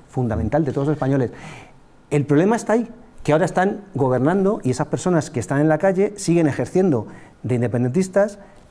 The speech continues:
intentando incendiar las calles, incendiándolas, y ahora ahí vienen los presupuestos y por eso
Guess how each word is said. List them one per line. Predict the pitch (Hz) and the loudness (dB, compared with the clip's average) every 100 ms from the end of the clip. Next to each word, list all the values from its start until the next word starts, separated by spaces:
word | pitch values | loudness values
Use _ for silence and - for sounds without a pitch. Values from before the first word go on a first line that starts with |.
| - - | -8 0
intentando | 143 127 147 151 | 2 2 4 4
incendiar | 147 135 139 | 2 2 2
las | 147 147 | 0 2
calles, | 196 208 220 - - | 0 2 -4 -8 -8
incendiándolas, | 117 107 107 143 151 170 180 - - | -6 -4 0 2 2 0 -4 -16 -6
y | 143 143 | 0 2
ahora | 170 | 2
ahí | 165 | 2
vienen | 170 190 | 2 2
los | 175 139 | 2 0
presupuestos | 139 127 123 110 104 120 | -4 -4 -4 -6 -8 -8
y | |
por | 107 110 | -6 -6
eso | - | -4